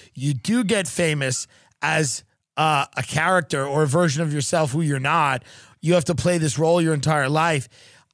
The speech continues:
I, I know a few people that have done that. You get trapped and it becomes a horror.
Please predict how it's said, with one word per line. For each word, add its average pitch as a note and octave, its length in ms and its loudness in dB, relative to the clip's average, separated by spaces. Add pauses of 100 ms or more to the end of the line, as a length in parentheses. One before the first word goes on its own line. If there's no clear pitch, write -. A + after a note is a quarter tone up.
(100)
I, E3 280 -4
I G3 40 0
know A3 280 4
a G3+ 60 0
few G3 180 -2
people F3+ 280 -2
that F#3 80 2
have C#3+ 80 -4
done G3+ 180 0
that. F3 240 -2
You F3 80 -4
get D3+ 160 -4
trapped F#3+ 600 0
and E3+ 140 -2
it D3 80 -4
becomes E3+ 420 -2
a C#3 100 -4
horror. B2 460 -2